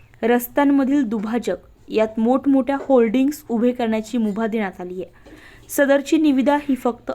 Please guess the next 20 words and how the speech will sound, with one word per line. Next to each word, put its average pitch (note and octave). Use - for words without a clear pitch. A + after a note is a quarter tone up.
अठ्ठावीस B3
होर्डिंगसाठी A#3+
देण्यात A3
आली A3
होती, A3+
तसेच A3
आदेश G3+
देखील G#3+
अठ्ठावीस C#4
होर्डिंगचाच A#3+
देण्यात A3
आला. A#3
मात्र A3+
आज A#3
सुमारे C4+
त्रेसष्टहून B3+
अधिक A3+
होर्डिंग्स A3
उभे A3
आहेत. F#3